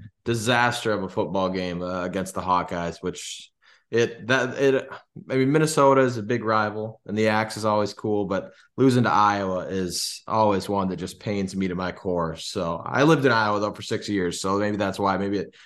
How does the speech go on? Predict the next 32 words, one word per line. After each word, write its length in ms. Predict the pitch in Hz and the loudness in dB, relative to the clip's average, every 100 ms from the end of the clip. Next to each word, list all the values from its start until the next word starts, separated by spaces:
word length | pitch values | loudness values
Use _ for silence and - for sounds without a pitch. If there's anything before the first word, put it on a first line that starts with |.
| - | -8
just 140 | 104 | -6
cuts 260 | - 101 - | -2 -4 -2
deeper 320 | 104 95 90 | -4 -4 -6
for 100 | 82 | -10
me, 180 | 90 87 | -8 -6
but, 400 | 82 98 - - 127 - - | -6 -6 -6 -8 -8 -10 -20
<laughs> 240 | _ - | _ -10
um, 540 | 120 117 120 113 107 - _ _ _ _ _ _ | 0 2 4 2 -2 -10 _ _ _ _ _ _
Badger 240 | 139 143 143 | 2 2 4
fans, 220 | 139 123 | 2 2
just 220 | 147 - | -2 2
to 220 | 139 - 135 | 0 2 2
re-, 200 | 151 143 131 - - - - | 6 6 4 -2 -8 -14 -2
re-, 460 | 147 151 143 - - _ _ - | 2 4 2 -2 -10 _ _ -2
tell 160 | 147 | 2
you 120 | 143 135 | 4 4
who 80 | |
we're 100 | 131 120 | 2 2
talking 300 | 123 113 104 | -2 -2 -4
to. 100 | 101 | -2
John 280 | 143 147 | 2 2
Johnston 400 | 135 131 127 131 | 2 0 -2 -4
of 140 | 120 - | -8 -4
Corn 260 | 139 123 | -2 0
Nation, 500 | 113 113 110 113 110 - | -2 -4 -6 -8 -8 -6
um, 560 | 101 104 104 104 - - - | -2 2 0 -2 -6 -12 0
on 220 | 123 127 | 2 2
to 60 | 123 | 0
talk 260 | 127 117 | 0 0
some 160 | - 113 | 0 -4
Nebraska 520 | 104 113 110 - 110 | -2 0 0 -2 -4
football. 600 | - 117 117 113 113 - | -2 -2 0 0 -2 -8